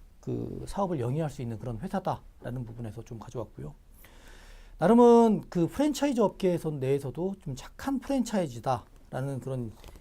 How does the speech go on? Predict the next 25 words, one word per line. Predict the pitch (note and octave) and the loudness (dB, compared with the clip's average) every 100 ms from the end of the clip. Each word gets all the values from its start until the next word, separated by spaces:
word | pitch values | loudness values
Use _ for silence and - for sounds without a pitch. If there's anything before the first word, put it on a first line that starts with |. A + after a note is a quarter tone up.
| - | -18
그, | - A#2 A2 - - - - - - - - - - | -12 -8 -8 -8 -8 -10 -10 -12 -14 -18 -20 -20 -16
조금은 | - - C3 | -14 -8 -8
좋은 | A#2 D3+ D#3+ B2 - - - - - - - | -4 -2 -2 -4 -10 -16 -20 -20 -20 -18 -10
얘기들을 | C#3 C3+ C#3 D3 | -4 -4 -2 -4
좀 | C3 C3 | -4 -8
듣고 | - F#3 | -2 0
있는 | E3 C#3+ | 2 0
회사인데요. | D3 G#3 C3+ G#2 C#3+ - - - - - | -2 -2 -2 -4 -8 -12 -20 -20 -20 -6
그랬던 | - G3+ G#3+ B3 | 4 4 8 6
배경은 | G#3 D#3 E3 D3+ F3+ E3 | 6 4 2 2 2 0
어쨌든 | A#2+ F#3+ F#3 G3 F3+ D3+ - - - - | -2 -4 0 2 2 0 -6 -18 -20 -14
낮은 | - B2+ C3 C4+ C4 | -6 -6 -2 0 0
브랜드 | - F#3+ G3+ | 2 4 4
로열티, | F#3+ C#3 B2+ G#2 - A2 - - - | 2 2 2 -2 -10 -18 -18 -20 -20
소위 | - G3 F3 | -10 -6 -6
일 | C3+ C#3 | -4 -4
퍼센트 | E3 A#3 A#3 G#3 F3+ | -2 0 2 0 -2
미만의 | A2 D3+ F3 G#2 - - - - - - - - - - D#3 F#3 G#3 G#3 - - - - - | -4 -2 0 -2 -6 -20 -20 -20 -20 -20 -20 -20 -20 -8 -2 0 2 -2 -8 -20 -20 -20 -12
그 | C#3 C3+ B2+ | -4 -2 -2
브랜드 | - F3+ F3+ | 2 4 6
로열티를 | D3 D3 C#3 B2 | 6 6 4 -6
받고 | - - E3 | -6 -2 0
있는 | D3+ C3+ | 0 0
회사이기 | C#3+ F#3 C#3+ | -2 -4 -6
때문에, | B2 F#2+ A2+ C3+ | -6 -6 -6 -8